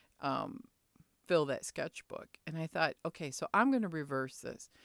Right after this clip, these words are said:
I have three sketchbooks that are not a hundred percent filled up. Most of them are about fifty to seventy-five percent full. And I'm gonna fill them up.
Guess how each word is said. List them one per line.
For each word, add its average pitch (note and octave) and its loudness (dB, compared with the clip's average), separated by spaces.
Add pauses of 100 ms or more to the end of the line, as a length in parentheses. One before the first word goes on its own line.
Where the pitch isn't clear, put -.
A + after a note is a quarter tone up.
(260)
I G3 0
have D#3+ -4 (320)
three F3+ -6 (180)
sketchbooks - -6
that D3+ -2
are C3+ 0
not C#3+ 2
a D#3 -4
hundred D3 -4
percent C#3 -8
filled C#3+ -8
up. - -8
Most F#3+ -6
of G#3 -8
them G#3+ -2
are F3+ -4
about E3 -2 (520)
fifty F#3 0
to E3 -4
seventy-five C#3+ -6
percent - -4 (360)
full. - -4 (720)
And E3+ 2
I'm F#3 -2
gonna G#3 2
fill A3 0
them G#3+ 0
up. F3 -4